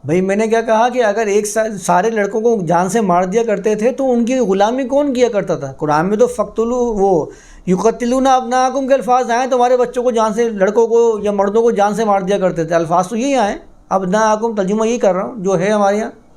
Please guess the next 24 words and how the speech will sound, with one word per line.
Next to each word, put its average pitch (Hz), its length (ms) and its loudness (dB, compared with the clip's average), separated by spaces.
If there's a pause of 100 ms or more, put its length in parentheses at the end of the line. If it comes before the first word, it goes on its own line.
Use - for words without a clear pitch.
(320)
मशहूर। 208 380 -4 (880)
उसमें 226 200 2
ये 254 80 2
थोड़ी 254 180 0
आया 294 140 2
कि 311 80 -2
एक 269 240 0
साल 269 280 2
के 269 100 -2
बच्चों 262 260 -2
को 269 100 2
मार 247 220 2
देना, 277 180 0
अगले 254 200 0
साल 254 160 2
छोड़ 226 220 2
देना, 277 180 2
फिर 262 120 -2
अगले 240 160 0
साल 233 120 2
के 240 80 0
फिर 214 140 0
मार 185 180 2
देना। 190 260 -4